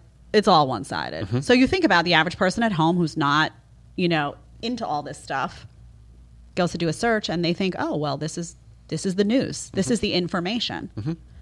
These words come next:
Speaker 1: It's, it's been a fun time to watch the, like, information, misinformation battle.
Speaker 2: Well, do you remember when the Veritas busted the Google V P a couple years ago?
Speaker 1: Oh,
Speaker 2: saying,
Speaker 1: yes.
Speaker 2: "We will make sure that this never happens again,"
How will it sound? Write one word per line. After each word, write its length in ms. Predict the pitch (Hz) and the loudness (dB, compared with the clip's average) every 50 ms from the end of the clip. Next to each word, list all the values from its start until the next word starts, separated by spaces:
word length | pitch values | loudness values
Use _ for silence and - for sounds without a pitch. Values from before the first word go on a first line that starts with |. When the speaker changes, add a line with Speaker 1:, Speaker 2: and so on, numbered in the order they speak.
| - - - - - - | -18 -18 -18 -16 -8 -6
Speaker 1:
It's, 120 | 202 - - | -6 -2 0
it's 160 | - 202 - | 0 0 4
been 120 | - 262 | 4 4
a 60 | 254 226 | 6 6
fun 180 | - 240 226 | 6 4 4
time 220 | 220 226 226 220 220 | 6 4 4 4 4
to 120 | - 185 | 4 4
watch 320 | 170 165 160 160 - - - | 4 4 4 4 2 0 0
the, 200 | 160 151 143 131 | 0 2 2 2
like, 340 | - 156 143 131 139 - - - - - - - - - | 2 2 0 0 0 -4 -10 -20 -20 -20 -20 -20 -4 -2
information, 560 | - 180 160 - 170 170 165 165 - 165 147 147 | 0 0 2 2 4 4 4 4 4 2 2 0
misinformation 640 | 147 139 - 131 139 - 131 123 113 - - 120 117 | 0 -2 -2 -4 -4 -2 -2 -2 -2 -2 -4 -4 -2
battle. 400 | 110 107 110 107 104 92 147 - - | -2 0 0 -2 -2 -4 -6 -10 -8
Speaker 2:
Well, 100 | - 110 | -6 -4
do 100 | 101 110 | -2 0
you 60 | 110 110 | 2 2
remember 240 | 113 107 104 101 95 | 2 2 2 0 -2
when 240 | 92 95 92 87 | -2 -2 -4 -4
the 320 | 82 85 85 85 - - 90 - | -4 -6 -6 -6 -8 -10 -10 -6
Veritas 480 | - 95 95 95 92 - 101 92 92 - | -2 -2 0 0 -2 -2 -2 -4 -4 -4
busted 420 | - - 90 92 - - 104 90 | -6 -8 -8 -8 -8 -10 -10 -10
the 80 | 87 90 | -10 -12
Google 480 | 90 95 98 95 92 95 95 90 - - - - - - - - - - - - - - | -8 -6 -6 -4 -4 -4 -6 -6 -8 -12 -18 -20 -20 -20 -20 -20 -20 -20 -20 -20 -20 -18
V 340 | - - - 95 95 104 92 | -16 -14 -10 -6 -6 -6 -4
P 300 | - 107 101 98 95 92 | -4 -4 -4 -4 -4 -6
a 20 | 87 - | -6 -6
couple 220 | - 107 - 101 | -4 -4 -2 -2
years 180 | 98 98 95 95 | -2 -2 -2 -4
ago? 100 | 95 - 254 254 | 0 4 4 6
Speaker 1:
Oh, 100 | 311 330 | 6 4
Speaker 2:
saying, 80 | 226 214 | 4 4
Speaker 1:
yes. 300 | 233 233 254 240 208 202 | 4 4 4 4 4 4
Speaker 2:
"We 100 | 107 214 | 4 4
will 180 | 208 208 202 | 4 4 2
make 280 | 196 - - 98 98 - | 4 4 2 2 2 0
sure 260 | - - - 101 101 | -2 -2 0 0 0
that 220 | 95 92 90 - - | -2 -4 -8 -6 -4
this 240 | 95 95 - - | -6 -6 -4 -6
never 400 | - 101 101 98 95 95 98 95 | -6 -4 -2 -2 -2 -2 -2 -4
happens 420 | 92 95 98 98 - 95 95 92 95 | -2 -4 -4 -4 -6 -8 -8 -8 -8
again," 360 | 98 92 98 98 98 107 110 | -6 -6 -4 -4 -4 -6 -8